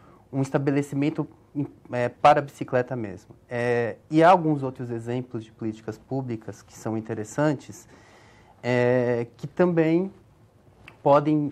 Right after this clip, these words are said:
é, podem atrair mais ciclistas. Por exemplo, no caso de Pernambuco, né, o detran, há algum tempo atrás, ele criou, né, uma regra que era um dia de folga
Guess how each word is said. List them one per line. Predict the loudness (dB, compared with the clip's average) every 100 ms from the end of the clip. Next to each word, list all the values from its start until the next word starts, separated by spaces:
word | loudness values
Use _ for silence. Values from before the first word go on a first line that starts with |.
| -6
é, | -4 -2 -2 -2 -6 _ _ _ 2
podem | 4 4
atrair | 0 4 4 4
mais | 0 -2
ciclistas. | -4 -6 0 -2 -2 -12
Por | -8 -6 -4
exemplo, | -6 -6 -8 -8 -10
no | -6
caso | -2 -4
de | -6
Pernambuco, | -6 -4 -4 -6 -2 -4 -4 -14 -10
né, | -6 -4
o | -4
detran, | -4 -4 0 0 -2 -10 _ _ _
há | -2
algum | -2 -2 -8
tempo | -8 -8 -8
atrás, | -4 4 4 4 0 -12
ele | -8 -6 -6 -6 -6 -6 -6 -8 -12 -18 -8
criou, | -4 0 0 0
né, | -2 -2
uma | 0
regra | 0 0 0 -2
que | -2
era | -4
um | -2
dia | -2 -4
de | -6 -10
folga | -8 -4 -2 -4